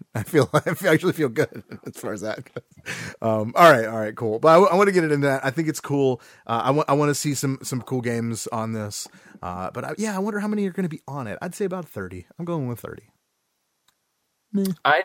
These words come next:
Speaker 2: think, you know, this day and age, I think Sega is more of an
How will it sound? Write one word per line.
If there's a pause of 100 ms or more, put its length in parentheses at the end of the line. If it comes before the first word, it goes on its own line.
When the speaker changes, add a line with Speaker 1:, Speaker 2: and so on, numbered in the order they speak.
(120)
Speaker 2:
think,
you
know, (640)
this
day
and
age,
I
think
Sega
is
more
of
an